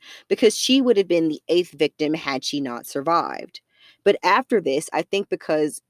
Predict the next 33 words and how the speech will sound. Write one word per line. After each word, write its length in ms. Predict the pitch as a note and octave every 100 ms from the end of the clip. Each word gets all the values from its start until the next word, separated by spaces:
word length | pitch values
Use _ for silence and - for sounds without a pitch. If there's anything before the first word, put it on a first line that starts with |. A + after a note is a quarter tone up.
| -
he 320 | - G#3 F3
probably 380 | - D#3+ D#3 D#3+
<laughs> 60 | C3+
realized 540 | E3 D3 E3 D3+ D3+
that 120 | E3+
Anitria 600 | D#3 D#3 D#3+ - D3+ D3 C#3
did 220 | D#3+ D3+
not 280 | C3+ A2+ -
die, 440 | F#3 A#3+ E3 F#3+ _ _ _ - - -
the 80 | A#3
Grim 240 | G#3+ C4
Sleeper 300 | C4 A#3+ G#3+
goes 280 | E3 C#3+ C#3
into 200 | D3 D#3+
hiatus, 600 | D#3 E3 G#3 - - -
and 160 | G3+ G3
that's 260 | F3+ D3
where 80 | F3
the 80 | D3
name 260 | C#3 B2+ B2+
comes 300 | - - -
from. 260 | - - - _ - - -
He 140 | C4
doesn't 340 | A3 G#3 C4 C4+
kill 220 | - E3
anybody 440 | E3 D#3+ D#3 D#3+
for 300 | E3+ E3 F3+ -
fourteen 460 | G#3+ G#3+ - B3+ C4
years. 640 | C#4+ D3 F2+ F#2 - - _ _ _ _ -
Um, 420 | A#3 A#3 A#3 G#3 _ -
and 260 | G#3+ G#3+
he's 300 | A3 A#3 G#3+
qu-, 180 | - -